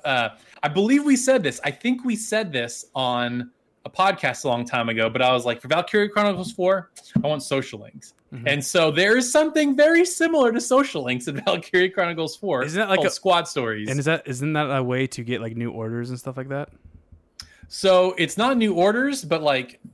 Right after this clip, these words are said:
Speaker 1: uh, so, uh, you know how in Valkyria Chronicles one you would have characters and it's like,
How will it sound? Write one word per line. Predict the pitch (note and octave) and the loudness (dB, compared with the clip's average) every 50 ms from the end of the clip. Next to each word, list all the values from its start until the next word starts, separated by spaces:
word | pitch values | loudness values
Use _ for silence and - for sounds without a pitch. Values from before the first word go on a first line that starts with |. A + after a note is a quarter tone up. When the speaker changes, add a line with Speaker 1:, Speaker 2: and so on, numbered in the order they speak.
| _ _ - | _ _ -8
Speaker 1:
uh, | D3+ C#3 C3 B2+ - | -6 -6 -6 -6 -8
so, | - - - G3 F#3 E3+ E3 E3 D#3+ D3+ - - _ _ _ _ _ _ _ _ _ _ _ _ _ _ | -12 -6 -2 2 2 4 4 2 0 -2 -4 -12 _ _ _ _ _ _ _ _ _ _ _ _ _ _
uh, | - C#3 C3+ C3 B2 B2 B2 - - | -2 0 0 2 0 0 -2 -6 -8
you | F3+ E3+ F#3+ | -6 -2 0
know | A3+ A#3+ | 2 2
how | B3 B3 G#3 F3+ F3+ E3+ - - | 4 2 2 0 -2 -4 -6 -6
in | C3 - D3 C#3 C3 | -6 -6 -4 -4 -2
Valkyria | C3+ C#3+ D#3 D3+ - E3+ D#3+ D3 | -2 -2 -2 -2 -2 -2 -2 -2
Chronicles | - E3 D#3 D3+ C#3+ C#3 B2+ B2+ | -2 -4 -4 -4 -6 -8 -8 -6
one | B2+ C3 C3+ C3+ C3 | -6 -6 -4 -4 -4
you | C3 | -4
would | C3 C3 | -4 -2
have | C3+ C3 A#2+ - | -2 -2 -4 -4
characters | - - D3 C#3+ C#3+ C#3 C#3+ C3 A#2+ | -2 0 0 0 0 0 -2 -2 -2
and | B2 B2 | -2 -2
it's | A#2 A2+ - | -4 -2 -2
like, | B2+ A#2 A#2 - | -2 -2 -2 -4